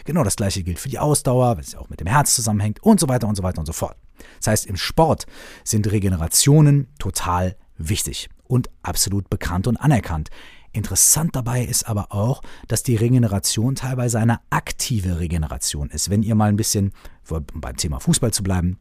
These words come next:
bei den letzten W Ms mitbeobachtet habt, so ein bisschen die, in Anführungsstrichen, Behind-the-Scenes-Sachen gesehen habt aus den Trainingslagern, dann habt ihr wahrscheinlich auch gesehen,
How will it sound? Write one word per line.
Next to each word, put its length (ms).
bei 120
den 80
letzten 420
W 180
Ms 360
mitbeobachtet 640
habt, 100
so 80
ein 60
bisschen 240
die, 180
in 80
Anführungsstrichen, 520
Behind-the-Scenes-Sachen 1600
gesehen 300
habt 120
aus 100
den 140
Trainingslagern, 800
dann 180
habt 200
ihr 80
wahrscheinlich 320
auch 160
gesehen, 400